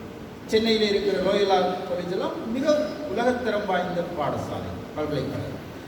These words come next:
அதே போன்று எல்லா நாடுகளிலும் பல பணிகள், மக்களுடைய வறுமை ஒழிப்பு நிலைகள், அது சம்பந்தமான பணிகள், மக்களுடைய மனித உரிமையை பாதுகாக்கின்ற பணிகள், அஹ், ஆ,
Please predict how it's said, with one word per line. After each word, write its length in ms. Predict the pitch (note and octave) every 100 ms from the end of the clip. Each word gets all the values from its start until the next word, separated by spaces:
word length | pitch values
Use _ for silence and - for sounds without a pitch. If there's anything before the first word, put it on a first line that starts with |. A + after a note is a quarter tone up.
| -
அதே 160 | A#3 C#4+
போன்று 260 | D4 D4
எல்லா 320 | C#4+ D#4 D#4+ D#4+
நாடுகளிலும் 840 | C#4+ C#4+ C#4+ C4+ C4+ D4 - C4+
பல 280 | D4+ D#4+ D#4+
பணிகள், 540 | - A3+ A3 G#3 F3 - - - - - - - - - - - - -
மக்களுடைய 500 | G#3 A3+ A#3 B3 A3
வறுமை 420 | G3 A3+ B3 B3+ G#3+
ஒழிப்பு 720 | G3+ G3+ G3+ G3 D3+ - - - -
நிலைகள், 520 | F#3 F#3 E3 D#3 D#3 - -
அது 140 | F#3+
சம்பந்தமான 600 | G#3+ A3 G3 F3+ F3 D#3
பணிகள், 480 | D3+ D3 C#3+ C#3 C3+ C3+
மக்களுடைய 600 | G3+ - G#3+ F#3+ F#3 E3+ D3
மனித 280 | F3 B3
உரிமையை 580 | A#3 A3+ G3+ G3 F#3 F3+ F3
பாதுகாக்கின்ற 680 | F#3+ G#3 F#3+ F3 E3+ D#3 C#3+
பணிகள், 420 | D3 D3 C#3+ - B2+ B2 - - D3
அஹ், 280 | D3+ D3 C#3+ D3 - - D#3+
ஆ, 140 | D#3+